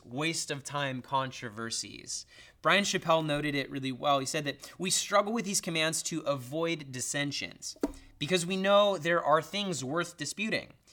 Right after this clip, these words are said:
and because it seems divisive to separate from divisive people. I love that line. But then he continues, and he draws a super helpful distinction for me. He says,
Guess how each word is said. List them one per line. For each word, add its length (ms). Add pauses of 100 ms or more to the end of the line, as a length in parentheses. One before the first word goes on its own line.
(400)
and 140
because 220
it 80
seems 240
divisive 760
to 80
separate 540
from 320
divisive 480
people. 280
I 60
love 180
that 160
line. 280 (600)
But 120
then 100
he 60
continues, 640 (180)
and 80
he 60
draws 240
a 60
super 300
helpful 380
distinction 600
for 140
me. 140
He 120
says, 320